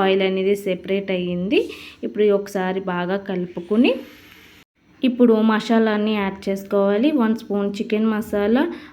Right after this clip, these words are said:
వన్ స్పూన్ గరం మసాలా, వన్ స్పూన్ ధనియాల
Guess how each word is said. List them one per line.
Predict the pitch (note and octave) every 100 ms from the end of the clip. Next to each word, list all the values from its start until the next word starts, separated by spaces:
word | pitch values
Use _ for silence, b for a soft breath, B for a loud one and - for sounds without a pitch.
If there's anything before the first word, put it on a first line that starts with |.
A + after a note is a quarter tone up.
| - G#3
వన్ | G#3 G#3
స్పూన్ | G#3 G3+ F#3+ F#3 G3
గరం | F#3+ G3+ G#3
మసాలా, | A3 G#3+ G#3 A3 D4+ G4 B B - G#3
వన్ | G#3 G3+
స్పూన్ | - G3 F#3+ F3+ F#3 F#3+
ధనియాల | G3 G3+ G#3 G#3